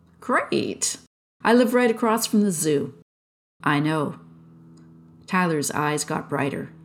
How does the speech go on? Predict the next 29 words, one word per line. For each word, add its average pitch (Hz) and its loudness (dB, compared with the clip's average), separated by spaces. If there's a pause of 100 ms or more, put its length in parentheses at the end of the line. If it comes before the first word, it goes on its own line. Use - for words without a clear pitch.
(500)
"I 165 2
reverse 147 0
searched - -2
you. 143 -2 (120)
If 190 2
you 170 2
didn't 151 2
call 165 0
me, 180 0
I 143 0
was - -6
going 160 0
to 147 -6
call 160 -2
you." - -8 (1160)
This - 0
is - -6
what - -8
a - -10
girl - -6
liked - -6
to - -10
hear. 156 -8 (800)
"So 214 4
tomorrow?" 226 2 (880)
"Totally. 175 4 (460)
Ten 175 2
A 185 6
M?" 247 2